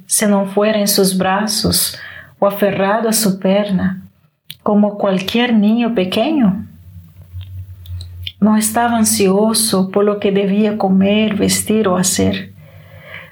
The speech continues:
Recorrió a su madre para todas sus necesidades y permaneció cerca de ella. Él vivía en su presencia constante y ella lo cuidaba.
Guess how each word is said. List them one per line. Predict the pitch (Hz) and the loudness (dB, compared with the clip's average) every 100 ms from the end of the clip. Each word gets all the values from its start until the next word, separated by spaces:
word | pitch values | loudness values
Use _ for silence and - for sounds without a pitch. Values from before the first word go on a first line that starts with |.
| - - | -20 -2
Recorrió | 214 214 214 214 262 | -2 2 0 2 2
a | |
su | 269 - | 0 0
madre | 247 226 226 233 214 | 2 2 2 2 0
para | 214 208 196 196 | 0 0 -2 -2
todas | 330 339 - | 0 2 2
sus | 226 | 2
necesidades | 214 214 208 190 196 185 175 190 190 - - - - - - - - | 4 2 0 0 0 2 0 0 -2 -2 -2 -8 -10 -10 -10 -8 -4
y | |
permaneció | 202 208 196 202 202 190 - 220 233 | 0 2 2 2 2 0 0 0 0
cerca | 226 - 226 233 240 | -2 0 0 0 0
de | 247 208 190 | 2 2 4
ella. | 185 180 156 143 - - - - - - _ _ | 4 0 -4 -12 -16 -20 -20 -20 -20 -20 _ _
Él | 208 214 | 0 2
vivía | 214 220 208 247 | 2 2 2 2
en | 247 | 2
su | 247 226 | 0 -2
presencia | 220 190 - 226 233 233 233 | -2 0 0 0 0 -2 -2
constante | 247 262 - 214 196 190 190 202 190 - - - - - | -2 0 -2 0 2 2 2 -4 -10 -14 -16 -16 -10 -2
y | 185 196 | 2 4
ella | 226 233 214 | 4 2 2
lo | 214 | 0
cuidaba. | 233 247 202 180 185 190 190 - | 0 0 0 2 2 0 -2 -8